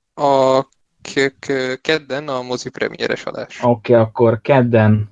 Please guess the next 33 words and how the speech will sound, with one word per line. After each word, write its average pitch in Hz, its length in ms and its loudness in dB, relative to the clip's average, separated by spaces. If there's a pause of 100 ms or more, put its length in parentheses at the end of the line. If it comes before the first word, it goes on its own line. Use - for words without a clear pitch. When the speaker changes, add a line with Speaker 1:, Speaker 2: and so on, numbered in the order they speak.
Speaker 2:
ugye 120 200 4
ez 117 120 4
az 113 140 4
adás, 107 300 2
hogy 104 140 -4
pénteken 160 500 4
megy 120 140 2
ki, 113 120 -2
kedden 120 320 6
pedig 110 180 2
mozi 143 320 4
premieres 120 560 4
adás, 110 420 4
arra 113 220 2
is 107 140 -4
várunk 110 320 4
mindenkit 107 360 4
sok 104 200 -4
szeretettel. 123 600 2
Köszönjük 123 440 2
szépen, 117 320 2
hogy 107 160 2
velünk 143 320 2
voltatok, 117 500 4
és 107 100 0
nem 113 140 2
sokára 110 320 2
ismét 110 300 2
találkozunk. 104 680 -2
Sziasztok! 117 680 -2 (320)
Speaker 1:
Sziasztok, - 640 -2
hello, 127 160 -4
hello! 123 160 -2